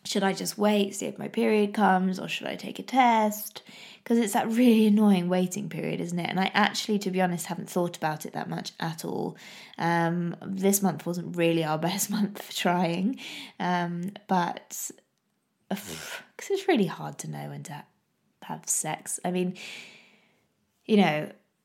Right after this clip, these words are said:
we do have sex, but it's kind of, <laughs> we, we are still at that point of making sure it's around the right times,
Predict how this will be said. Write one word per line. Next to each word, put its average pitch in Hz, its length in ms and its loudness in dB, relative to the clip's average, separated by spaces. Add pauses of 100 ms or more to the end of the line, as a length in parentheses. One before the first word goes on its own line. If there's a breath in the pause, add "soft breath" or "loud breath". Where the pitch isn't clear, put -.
(460)
we 202 160 2
do 190 160 2
have 175 240 -2
sex, - 420 0
but 170 140 -6
it's - 160 -6
kind 190 220 0
of, - 260 -6 (220)
<laughs> - 480 -12
we, 196 260 0
we 190 140 6
are 185 180 4
still 175 240 -2
at 175 100 -2
that 165 200 -4
point 170 260 -4
of 156 240 -6
making 220 300 0
sure 269 240 -2
it's - 180 -2
around 277 280 2
the 254 100 0
right 247 320 4
times, 240 760 2